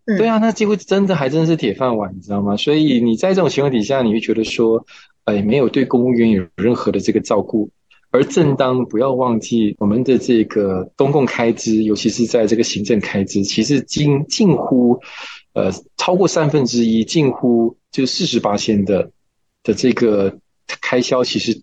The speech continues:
Speaker 2: 就是花在跟公务员相关的费用上，包括薪金，包括退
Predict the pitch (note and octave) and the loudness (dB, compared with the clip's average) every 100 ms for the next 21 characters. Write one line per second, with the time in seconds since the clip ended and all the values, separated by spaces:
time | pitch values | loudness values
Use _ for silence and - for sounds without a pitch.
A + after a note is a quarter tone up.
0 | _ - D#3 - C3 A#2+ G#2 A#2 G2 A2+ | _ 0 0 0 -2 -2 0 -2 0 -2
1 | A2 A2 B2 B2+ A2+ F#2+ - G#2+ G#2 A2+ | -2 -2 0 0 -2 -4 -2 -2 0 0
2 | G#2 G#2+ G2 - - _ - C#3+ B2 G#2+ | 0 -2 -2 -6 -10 _ -4 0 2 0
3 | - G#2+ F2+ G2 G#2 - G#2+ - G2 G2+ | 0 -2 -2 -2 -4 -2 -2 -2 -2 -2
4 | G#2 - A2 | -4 0 -4